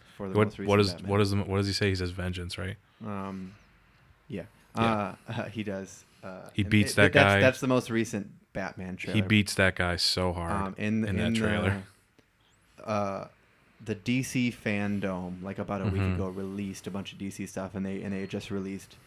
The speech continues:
Speaker 1: the, um, the trailer for
Speaker 2: First
Speaker 1: the
Speaker 2: teaser.
Speaker 1: Batman
Speaker 2: Mm-hmm.
Speaker 1: with Robert Pattinson
Speaker 2: Yeah.
Speaker 1: as Batman.
Speaker 2: Were you
Speaker 1: And, like,
Speaker 2: skeptical of that, of Robert Pattinson, not to jump track from
Speaker 1: Yeah,
Speaker 2: Humongous
Speaker 1: I like
Speaker 2: Entertainment?
Speaker 1: Robert Pattinson, but, like, like, he's not my favorite, but I still like him. Um, but it, he just, he's,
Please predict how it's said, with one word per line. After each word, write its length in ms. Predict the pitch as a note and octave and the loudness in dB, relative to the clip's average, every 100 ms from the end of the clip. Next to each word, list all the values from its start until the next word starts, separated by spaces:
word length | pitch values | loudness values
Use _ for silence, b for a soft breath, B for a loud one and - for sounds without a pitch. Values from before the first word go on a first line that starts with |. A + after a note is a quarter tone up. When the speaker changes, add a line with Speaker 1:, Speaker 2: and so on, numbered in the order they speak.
| b b - | b b -4
Speaker 1:
the, 240 | G#2+ G2 - | -2 -2 -4
um, 340 | F#2 F2+ F2+ - | -6 -6 -10 -12
the 80 | |
trailer 460 | F2+ - G#2+ G#2 F#2 | -12 -2 -2 0 -6
for 440 | - F#2+ F#2+ F#2 F#2 | -8 -4 -4 -6 -6
Speaker 2:
First 180 | F2 F#2+ | -6 -4
Speaker 1:
the 60 | |
Speaker 2:
teaser. 80 | G2+ | -2
Speaker 1:
Batman 640 | G#2 G2+ G2 F#2+ F#2 F#2 F#2 | 0 0 -2 -6 -8 -10 -8
Speaker 2:
Mm-hmm. 260 | F2+ E2+ F2 - G#2 | -6 -4 -6 -8 -8
Speaker 1:
with 300 | G2 F#2+ - | -6 -6 -8
Robert 340 | G2 F#2+ F#2 F2+ | -8 -6 -8 -8
Pattinson 640 | F#2 F#2 F#2 - F2 F2 - | -10 -10 -12 -12 -10 -8 -4
Speaker 2:
Yeah. 160 | B1 | -4
Speaker 1:
as 160 | E2+ E2+ | -4 -10
Batman. 540 | - F2 - E2+ E2+ F2+ | -12 -12 -12 -12 -14 -6
Speaker 2:
Were 80 | G2+ | 2
you 60 | G#2+ | 2
Speaker 1:
And, 60 | |
like, 80 | - | 4
Speaker 2:
skeptical 460 | G2 F#2+ G2 A2 G#2 | 2 2 0 2 2
of 80 | G2+ | 4
that, 220 | G#2 G2+ | 2 2
of 80 | F#2+ | 0
Robert 260 | F#2 F#2 F#2 | 0 0 -2
Pattinson, 340 | F#2+ F#2 F#2 | -2 -2 -4
not 180 | F2+ F2 | -4 -6
to 80 | F2+ | -6
jump 240 | F2+ F2 | -6 -6
track 240 | F2+ F2+ | -6 -8
from 240 | - F#2 F#2 B B | -4 -4 -4 B B
Speaker 1:
Yeah, 300 | G2+ F#2 F#2+ | -8 -6 -2
Speaker 2:
Humongous 140 | G#2 G2 | 2 6
Speaker 1:
I 120 | C3+ | 6
like 160 | C3+ - | 6 4
Speaker 2:
Entertainment? 420 | B2 A#2 G2 G2 G2 | 4 4 4 0 -4
Speaker 1:
Robert 220 | A#2+ A#2 | -6 -4
Pattinson, 400 | B2+ - B2+ B2+ A2 | -6 -6 -6 -6 -10
but, 120 | G#2 | -8
like, 200 | F#2+ F#2+ - - | -8 -10 -18 -14
like, 120 | A2 | -10
he's 100 | A2 | -6
not 80 | A#2 | -6
my 80 | G2 | -6
favorite, 320 | G2 F#2 F2+ | -6 -8 -8
but 100 | G2+ | -8
I 60 | G2+ | -8
still 220 | - A#2 | -6 -8
like 220 | E2 G2+ | -8 -10
him. 240 | F#2+ G2 G2 | -10 -10 -12
Um, 220 | F#2+ F#2 | -12 -10
but 180 | F2+ F2+ | -10 -10
it, 100 | G2+ | -12
he 160 | - G#2+ | -10 -10
just, 320 | G#2+ G2+ - | -8 -10 -12
he's, 340 | - G#2+ G#2 | -12 -10 -10